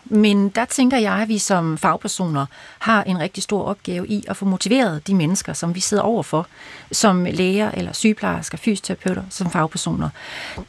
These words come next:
Det handler om at skabe motivation, og der handler det kommunikative, som er det forskningsfelt, som jeg bevæger mig i, det kommunikative og det relationelle, der er det simpelthen, øh, det at finde ud af, øh, hvad der er på spil i patientens liv, for at kunne ændre vaner,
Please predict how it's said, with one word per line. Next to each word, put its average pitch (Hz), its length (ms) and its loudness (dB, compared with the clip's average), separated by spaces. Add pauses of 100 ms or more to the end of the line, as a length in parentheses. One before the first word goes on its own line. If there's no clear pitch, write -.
Det 240 80 8
handler 269 260 4
om 269 80 6
at 254 60 4
skabe 220 240 2
motivation, 208 840 2
og - 220 -2
der 285 320 0
handler 262 280 6 (200)
det 220 80 0
kommunikative, 233 720 4
som 185 260 0
er 185 60 0
det 226 120 0
forskningsfelt, 208 680 0
som 175 180 0
jeg 175 140 0
bevæger 208 300 2
mig 170 180 0
i, 190 160 -4
det - 100 -6
kommunikative 202 760 2
og - 120 -4
det 170 100 -6
relationelle, 185 640 2 (680)
der 254 100 8
er 247 180 4
det 269 140 0
simpelthen, 247 560 4
øh, 196 280 0
det 262 200 4
at 190 140 -4
finde 226 200 6
ud 262 100 4
af, 214 360 0
øh, 180 360 -2
hvad 196 340 0
der 240 80 2
er 202 160 2
på 208 140 -6
spil 254 320 0
i 226 40 -4
patientens 214 500 0
liv, 202 180 0
for - 220 -4
at 277 140 0
kunne 220 200 4
ændre 220 340 6
vaner, 196 340 4